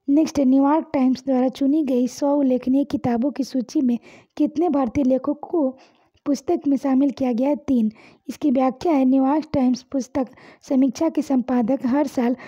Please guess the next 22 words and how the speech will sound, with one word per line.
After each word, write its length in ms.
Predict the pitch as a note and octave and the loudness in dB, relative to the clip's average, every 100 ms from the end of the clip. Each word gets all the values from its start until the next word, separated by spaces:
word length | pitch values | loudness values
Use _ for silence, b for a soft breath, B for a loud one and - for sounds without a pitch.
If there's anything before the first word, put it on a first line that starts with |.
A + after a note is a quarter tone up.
| B B | B B
दुनिया 280 | C#4 C#4 D#4+ | 0 2 4
भर 180 | C#4+ C4+ | 2 2
में 120 | B3+ | 0
सौ 240 | B3+ C#4+ D4+ | 0 -2 -2
पुस्तकों 580 | C#4+ C#4 B3 C4+ B3+ | -2 -6 -4 -6 -4
को 100 | C4+ | -6
चुनते 420 | D#4 C4+ B3 A3+ C#4 | -4 -2 -2 0 0
हैं। 200 | B3+ C4 b b _ _ _ _ _ D4 | 0 -2 b b _ _ _ _ _ -2
भारतीय 440 | C#4 B3 A3 E4 | 0 0 0 0
लेखकों 480 | C#4 B3+ C4+ C#4+ E4 | 2 0 -2 -2 -2
को 120 | C#4 | -4
केरल 360 | A3 C4+ C#4+ D#4+ | -2 0 0 0
की 220 | C4+ C4 B B B - | -2 -6 B B B -2
दीपा 340 | C#4+ C4+ E4 | 0 0 0
अन्नप्पा 580 | D#4 C#4+ B3+ B3 - D4 D#4 B B | 0 2 2 0 -2 -4 -6 B B
की 120 | - C4+ | -4 -2
डिजाइन 520 | A3 B3+ C4+ C#4 D#4 | 0 0 0 0 0
पेट्रोल 480 | C#4 A#3+ A3 D4 E4+ | -2 -2 -2 -2 0
of 200 | C4+ A#3+ | -2 -2
the 240 | B3+ C4 C#4+ B B B | -2 -2 -4 B B B
पर्पल 400 | C4+ B3+ B3+ E4+ | -4 -2 0 0
लाइन 280 | C4+ B3 E4+ | 2 0 -2